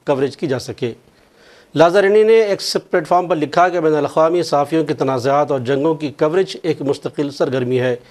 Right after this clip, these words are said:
लेकिन उन्हें गजा में नहीं देखा जाता। उन्होंने मज़ीद कहा कि तकरीबन ग्यारह महीनों से बैनुल अक़वामी मीडिया के अमले को आज़ा-, आज़ादाना तौर पर गजा में दाखिल होने और इंसानी बहरान और जंग के नताइज के बारे में रिपोर्टिंग करने से रोका गया है।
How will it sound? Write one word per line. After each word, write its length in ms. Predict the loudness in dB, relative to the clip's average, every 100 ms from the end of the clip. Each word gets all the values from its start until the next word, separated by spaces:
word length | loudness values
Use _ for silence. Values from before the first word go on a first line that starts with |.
| -20 -20 -20 -2
लेकिन 220 | 0 2 2
उन्हें 200 | 2 0
गजा 300 | 0 2 2
में 160 | 2 2
नहीं 280 | 2 2 2
देखा 200 | 0 0
जाता। 280 | -2 -4 -6 -6 -2
उन्होंने 220 | 0 2
मज़ीद 220 | 2 2
कहा 140 | 0 0
कि 100 | -2
तकरीबन 440 | -2 0 0 2 0
ग्यारह 300 | 2 4 4
महीनों 260 | 2 0 0
से 180 | 0
बैनुल 180 | 2 0
अक़वामी 380 | 0 0 0 0
मीडिया 320 | 0 0 0 0
के 140 | -2
अमले 300 | 0 0 0
को 180 | -2 -2
आज़ा-, 280 | -2 -2 -4
आज़ादाना 480 | -4 -2 0 -2 -2
तौर 180 | -2 0
पर 200 | -2 -4 -8 -20 -20 -10 -2
गजा 340 | 0 4 2
में 180 | 2 0
दाखिल 280 | 0 0 0
होने 280 | 0 2 2
और 180 | 0 0
इंसानी 280 | 0 0 0
बहरान 380 | 0 0 0 0
और 180 | -2 -2
जंग 260 | 0 0 0
के 80 | 0
नताइज 460 | 0 2 0 -2
के 140 | -4 0
बारे 220 | 0 0
में 140 | 0 -2
रिपोर्टिंग 460 | -2 -2 -2 -2
करने 280 | -2 -2 -2
से 240 | -2 -2 -2
रोका 260 | -2 -2 -4
गया 200 | -4 -4
है। 220 | -8